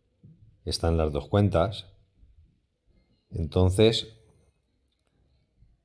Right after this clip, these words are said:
lo que vamos a hacer es, si os sale como a mí, es la primera vez que me pasa esto, ¿vale? Como esto es muy curioso y siempre suelen pasar,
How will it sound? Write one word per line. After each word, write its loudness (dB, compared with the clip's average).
lo 0
que 0
vamos 2
a 4
hacer 6
es, 0
si 0
os 2
sale 4
como 2
a 0
mí, 0
es 2
la 6
primera 4
vez 2
que -2
me 0
pasa 0
esto, -4
¿vale? 0
Como -6
esto -2
es 2
muy 4
curioso 2
y -4
siempre 2
suelen 2
pasar, 2